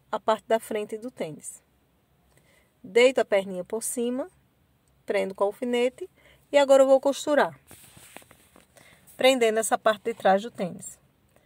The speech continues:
Faço um retrocesso no começo, vou deixar aqui a abertura, por onde eu vou colocar o enchimento. Fazer o retrocesso.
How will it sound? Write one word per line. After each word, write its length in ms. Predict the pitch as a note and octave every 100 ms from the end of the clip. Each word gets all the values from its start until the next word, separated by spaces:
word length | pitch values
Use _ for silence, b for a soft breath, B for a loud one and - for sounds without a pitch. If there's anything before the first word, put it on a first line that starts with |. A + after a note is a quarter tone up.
| b b b _ _ _ -
Faço 200 | A3 A3
um 40 |
retrocesso 960 | G3 - G3+ - G#3 G3+ G#3+ - D#4 F4 -
no 100 | F#3+
começo, 680 | G#3 G3+ G#3 G#3+ B3 - F4 E4 C#4
vou 240 | F#3 G#3
deixar 300 | G3+ G3+ G#3
aqui 180 | F#3+ -
a 60 | F#3
abertura, 640 | F#3 G3 - G3 G3+ B3+
por 160 | - G3+
onde 100 | F#3
eu 60 |
vou 100 | F3+
colocar 320 | F3+ F#3+ F#3+ F3+
o 40 |
enchimento. 680 | F#3+ - A3 G#3+ A#3 - F4+ _ _ _ _ _ _ _ _ _ _ _ _ _ _ _ _ _ _ _ _ _ _ _ b b b b b b _ _ _ _ _
Fazer 200 | A3 G3
o 40 | F#3+
retrocesso. 1040 | F#3+ - G#3 - G#3 A3 A#3+ C4 - D4+